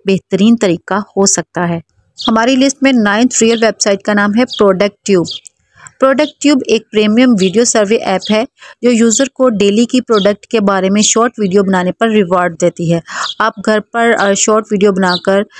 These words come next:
अ, स्टोर्स पर वीडियो रिकॉर्ड करके या ऐप के ज़रिया आप, अ, फ्राहम करदा प्रोडक्ट के नए तसव्वुरात को बढ़ाकर हकीकत का इस्तेमाल करके पैसे कमा सकते हैं। इस ऐप का दावा है कि आप इन वीडियो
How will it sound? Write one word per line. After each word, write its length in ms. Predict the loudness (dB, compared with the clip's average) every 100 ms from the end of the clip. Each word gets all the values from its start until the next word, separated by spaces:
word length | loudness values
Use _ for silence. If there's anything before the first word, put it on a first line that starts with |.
| -16 -6
अ, 100 | -2
स्टोर्स 440 | -2 0 2 2 0
पर 120 | -2
वीडियो 300 | 0 0 2
रिकॉर्ड 400 | 0 0 -2 -2
करके 340 | -2 -4 -2 -2
या 260 | 0 0 -4 -6
ऐप 180 | -4 -6 _
के 120 | -2
ज़रिया 400 | 0 0 0 0 -4 -12 -14 -6
आप, 220 | -4 -4 _ 0
अ, 140 | 0
फ्राहम 380 | 0 -2 -2 -2
करदा 340 | -2 0 -2
प्रोडक्ट 440 | 0 0 0 -2 -4 -4
के 100 | 0
नए 360 | 2 2 0
तसव्वुरात 540 | -2 -2 -2 0 -2 -4
को 60 | -4
बढ़ाकर 520 | -2 -2 -2 -2 -2
हकीकत 480 | -2 -4 -6 -2 -2 0
का 80 |
इस्तेमाल 460 | 0 0 -2 -2 -2
करके 340 | -4 -4 -2
पैसे 440 | -4 -4 -4 -2 -4
कमा 280 | -2 -2 0
सकते 300 | -4 -4 -2
हैं। 180 | -2 -2 -8 -8 -10 -6 0
इस 300 | 2 0 -2
ऐप 260 | -4 -4 -4 -2
का 100 | 0
दावा 280 | 0 0
है 180 | 0 -2
कि 140 | -4 -6 -2
आप 180 | -2 -2 0
इन 160 | 2
वीडियो 480 | 2 0 2 2